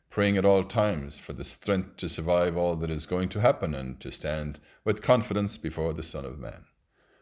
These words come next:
We bless you today, Holy Mother, for all the efforts you go to to show us the way to heaven. Intercede for us for the gift of peace in our world,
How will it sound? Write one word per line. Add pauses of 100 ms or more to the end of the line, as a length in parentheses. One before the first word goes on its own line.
(200)
We
bless
you
today,
Holy
Mother, (240)
for
all
the
efforts
you
go
to
to
show
us
the
way
to
heaven. (420)
Intercede
for
us
for
the
gift
of
peace
in
our
world,